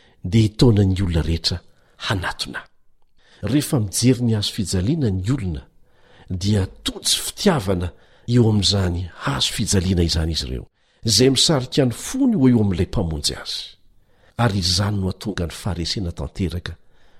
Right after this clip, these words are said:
ho an'ny Satana ihany koa amin'ny farany. Jesosy dia tsy manery na mandrokoroky anao, na mandiso fanantenana anao, tsia. Fomba fiasan'ny Satana izany. Tianao tanteraka fotsiny Jesosy,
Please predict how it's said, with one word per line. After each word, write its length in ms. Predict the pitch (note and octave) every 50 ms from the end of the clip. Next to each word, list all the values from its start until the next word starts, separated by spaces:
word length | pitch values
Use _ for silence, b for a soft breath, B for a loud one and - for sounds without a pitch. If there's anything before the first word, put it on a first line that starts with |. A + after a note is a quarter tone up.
| - - - -
ho 220 | F#2 F#2 F2 D#2+
an'ny 120 | D#2+ D#2+ -
Satana 500 | - - - D2+ - - F2 D#2 C2 A#1+
ihany 220 | G#1+ A1 G1+ -
koa 220 | - - - - -
amin'ny 240 | - - - - - -
farany. 340 | - - - - - - - - _ _ _ _ _ b b b b b b b b -
Jesosy 480 | A2 A2 C#3 C3 - A#3+ B3 - - -
dia 120 | C#3 C3+
tsy 240 | C3 - - - G#3+
manery 640 | E3+ D#3 D#3+ D3+ D3+ E3 G#3 A3+ G3+ - - - - _ _ b b b b b b b
na 160 | A2+ C3 C3
mandrokoroky 720 | C#3 C#3+ C#3 A2+ C#3 D3 - - D#3 D#3 E3 D#3+ - - E3
anao, 460 | D3 D3+ F3+ G#3+ A#3+ - - - b b b b b b b b -
na 140 | A2+ B2
mandiso 420 | B2 C3 C#3 C#3 A#2+ D3 D#3+ - -
fanantenana 680 | - F3 D3+ D3 D3 C#3+ - D#3+ D3 D3+ D3 C#3+ C#3+ C#3
anao, 280 | D3 F#3+ B3 C4 - - -
tsia. 480 | - - - - D4 D4+ C4+ - - - _ _ _ _ _ _ b b b b b b
Fomba 320 | - - - G3 D#3 D#3+
fiasan'ny 380 | C#3+ - - E3 D#3 - D#3 E3
Satana 460 | - - - - - A#3 C4+ D4 A3+
izany. 320 | E3 E3 A#3 C#4 C#4+ F#3+ - - _ _ _ b b b b b b b b
Tianao 420 | b - - B3 A3 G3 F#3+ F#3+ F#3+
tanteraka 640 | - G3+ F3+ F3+ - G#3 G3 E3 E3 D#3+ - D#3
fotsiny 520 | C#3+ - - - D#4+ F4+ - - - F3+ B2
Jesosy, 480 | C3 C3 - - F3+ F3 - - -